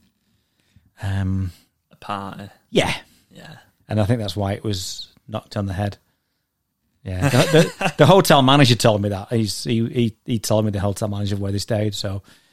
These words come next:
Speaker 1: that's why they weren't invited back again. <laughs>
Speaker 2: Well, let's hope the combined nations don't throw the beds out the window
Speaker 1: <laughs> They
Speaker 2: then.
Speaker 1: can behave a bit better.
Speaker 2: Yeah. <laughs>
Speaker 1: Apparently they're in a tent this year.
Speaker 2: <laughs> Yeah. <laughs>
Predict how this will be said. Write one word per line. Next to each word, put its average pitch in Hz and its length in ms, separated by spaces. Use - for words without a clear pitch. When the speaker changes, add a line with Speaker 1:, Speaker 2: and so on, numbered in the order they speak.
Speaker 1:
that's - 180
why 95 140
they 175 80
weren't 160 180
invited 98 420
back 101 200
again. - 360
<laughs> - 60
Speaker 2:
Well, 110 120
let's 98 160
hope 107 200
the 104 160
combined 101 380
nations 101 440
don't - 320
throw - 260
the - 120
beds 107 300
out 110 180
the 113 60
window 110 260
Speaker 1:
<laughs> - 0
They 156 60
Speaker 2:
then. - 80
Speaker 1:
can 139 160
behave 127 280
a 117 60
bit 113 220
better. - 340
Speaker 2:
Yeah. 107 280
<laughs> 190 80
Speaker 1:
Apparently 120 340
they're 104 140
in 104 60
a 104 40
tent 110 420
this - 180
year. 110 240
Speaker 2:
<laughs> 165 140
Yeah. - 1120
<laughs> - 40